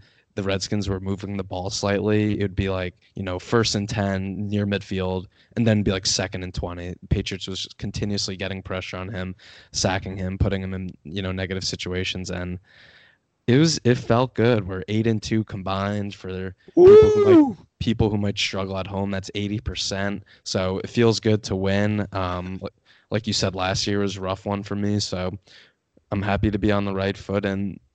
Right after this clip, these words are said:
Speaker 1: you know, how do the Patriots get such an easy schedule every year?
Speaker 2: Yeah, I, I, I mean, that division is, as we know, it's, it's terrible. There, there are four easy wins, um,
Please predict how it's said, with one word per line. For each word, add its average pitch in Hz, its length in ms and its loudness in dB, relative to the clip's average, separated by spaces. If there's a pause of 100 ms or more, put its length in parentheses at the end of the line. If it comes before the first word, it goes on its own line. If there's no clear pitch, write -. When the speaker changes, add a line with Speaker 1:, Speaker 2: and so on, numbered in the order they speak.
(120)
Speaker 1:
you 117 60 -4
know, 110 240 0 (260)
how 160 100 -6
do 180 60 0
the 262 100 2
Patriots 110 500 0
get 101 240 -6
such - 300 -8
an 95 120 -8
easy 95 220 -8
schedule 92 600 -6
every 90 280 -6
year? 92 300 -6 (760)
Speaker 2:
Yeah, 117 240 -16
I, 98 320 -18
I, - 40 -20 (360)
I 127 40 -16
mean, 117 240 -10
that 113 180 -8
division 117 580 -8
is, 87 460 -8 (500)
as 131 140 -6
we 107 100 2
know, 87 340 -6
it's, 95 280 -10
it's - 220 -10
terrible. 82 600 -2
There, 90 300 -2
there 90 160 -4
are 87 40 -4
four 95 260 0
easy 92 260 0
wins, 87 560 -4 (420)
um, 87 540 -4